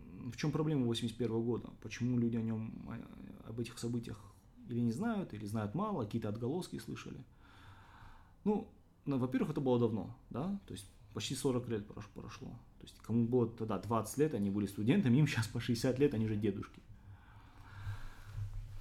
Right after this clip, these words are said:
Момент, когда нужно было, а, собирать свидетельства, чтобы люди разобрались, это были начало девяностые тогда уже, и возможность была, и все шло к так,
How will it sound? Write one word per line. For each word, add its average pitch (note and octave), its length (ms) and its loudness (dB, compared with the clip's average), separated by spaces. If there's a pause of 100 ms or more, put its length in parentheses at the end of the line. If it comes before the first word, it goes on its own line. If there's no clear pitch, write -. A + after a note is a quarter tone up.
(140)
Момент, E3 800 2
когда C3+ 520 0
нужно C#3 560 4
было, G#2+ 600 4 (840)
а, G#2 260 -6
собирать C#3+ 460 0
свидетельства, A#2+ 720 -4 (180)
чтобы A#2+ 240 0
люди G#3 160 4
разобрались, D#3 680 2 (160)
это - 140 -2
были G3 140 0
начало F#3 360 0
девяностые C#3 480 -2
тогда - 240 -10
уже, G#2 200 -6
и - 20 -6 (120)
возможность D3+ 680 0
была, B2+ 300 -2
и A#2 580 -6 (580)
все D#3 180 2
шло D3+ 200 4
к - 80 -2
так, C3+ 180 4